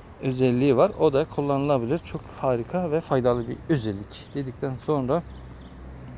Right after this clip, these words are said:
eh, sıcaktan dolayı biraz şu egzozun üstündeki şeyler hafiften kabarmış.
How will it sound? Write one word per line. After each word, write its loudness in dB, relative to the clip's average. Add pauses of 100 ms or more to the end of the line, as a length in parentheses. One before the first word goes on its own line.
(800)
eh, -2 (720)
sıcaktan -4
dolayı -2
biraz -2 (440)
şu -4
egzozun 2 (140)
üstündeki 0 (200)
şeyler 2 (320)
hafiften -6
kabarmış. -2